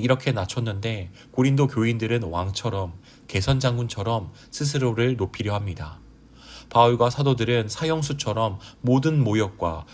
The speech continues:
불명의 짐을 지고 사역을 감당합니다. 십 절과 십일 절의 말씀은 바-, 사도들이 만물의 찌꺼기같이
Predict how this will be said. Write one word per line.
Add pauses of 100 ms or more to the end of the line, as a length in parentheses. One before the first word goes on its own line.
불명의
짐을
지고
사역을
감당합니다. (800)
십
절과
십일
절의
말씀은 (440)
바-,
사도들이
만물의
찌꺼기같이